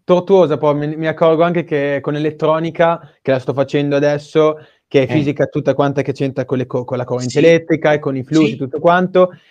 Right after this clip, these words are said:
Speaker 2: Sì.
Speaker 1: accorgo che anche lì è tutta districata. Invece la matematica si tratta di fare del, di imparare bene le formule, tutto quanto, e poi dopodiché una volta che lo sai le applici, le applichi. Invece è un pochino diversa, mi accorgo, tra la fisica, l'elettronica, è più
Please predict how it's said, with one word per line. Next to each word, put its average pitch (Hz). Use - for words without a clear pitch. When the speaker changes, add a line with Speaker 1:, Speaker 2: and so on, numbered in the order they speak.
Speaker 2:
Sì. 160
Speaker 1:
accorgo 190
che 180
anche 180
lì 202
è 202
tutta 180
districata. 160
Invece 180
la 170
matematica 170
si 165
tratta 160
di 156
fare 151
del, 139
di 131
imparare 147
bene 139
le 120
formule, 151
tutto 147
quanto, 185
e 156
poi 160
dopodiché 151
una 139
volta 139
che 160
lo 196
sai 147
le 135
applici, 127
le 139
applichi. 135
Invece 180
è 156
un 175
pochino 190
diversa, 165
mi 151
accorgo, 151
tra 151
la 147
fisica, 151
l'elettronica, 143
è 151
più 180